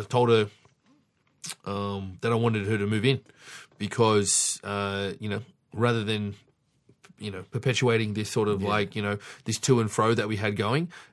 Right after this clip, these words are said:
Speaker 1: and I wanted to sort of make a commitment to her,
Speaker 2: Mm.
Speaker 1: and, um, yeah,
Speaker 2: And
Speaker 1: it was a
Speaker 2: instantly
Speaker 1: great,
Speaker 2: brings you close together
Speaker 1: it
Speaker 2: then,
Speaker 1: was a
Speaker 2: doesn't it?
Speaker 1: greater decision. And
Speaker 2: Yeah.
Speaker 1: for me, it was a matter of, um, being able to see her more,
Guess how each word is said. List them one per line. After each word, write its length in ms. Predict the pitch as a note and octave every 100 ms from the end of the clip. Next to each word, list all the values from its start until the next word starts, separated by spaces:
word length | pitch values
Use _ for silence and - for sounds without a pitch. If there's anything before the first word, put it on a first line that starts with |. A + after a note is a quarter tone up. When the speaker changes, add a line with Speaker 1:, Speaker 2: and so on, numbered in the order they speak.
| -
Speaker 1:
and 480 | A2 A2 A2 A2 -
I 60 |
wanted 240 | A2 A#2 A2+
to 40 |
sort 140 | A#2+ A2+
of 60 |
make 160 | A2+ A2+
a 40 |
commitment 380 | G2+ A2+ A2+ G#2+
to 60 | G2+
her, 240 | A2+ C3+
Speaker 2:
Mm. 380 | D3 A2+ A2 G#2
Speaker 1:
and, 440 | A2 A2 G#2+ G#2+ A2
um, 400 | A2 G#2+ G#2 G#2 - -
yeah, 80 | B2
Speaker 2:
And 40 |
Speaker 1:
it 0 |
was 80 | C3+
a 40 | C3+
Speaker 2:
instantly 240 | B2 B2+
Speaker 1:
great, 40 |
Speaker 2:
brings 160 | B2 A#2
you 60 | G#2+
close 220 | B2+ -
together 260 | A2+ C3+
Speaker 1:
it 40 | A#2+
Speaker 2:
then, 100 | C3+
Speaker 1:
was 120 | C3
a 20 |
Speaker 2:
doesn't 40 | B2
it? 20 |
Speaker 1:
greater 240 | C3 B2
decision. 400 | A2 - E3 C3+ - -
And 160 | C#3 D#3+
Speaker 2:
Yeah. 40 |
Speaker 1:
for 80 | E3+
me, 160 | F#3+ F#3+
it 60 |
was 160 | D3 C3
a 60 | C3+
matter 280 | C3+ C3 B2+
of, 420 | A#2 G2 - - A2+
um, 480 | A2 G#2+ G#2 G2 - _
being 200 | A#2+ A#2+
able 140 | A2 G2+
to 80 |
see 260 | G2 B2+ A2
her 160 | G#2+ G2+
more, 360 | F#2+ B2 F#3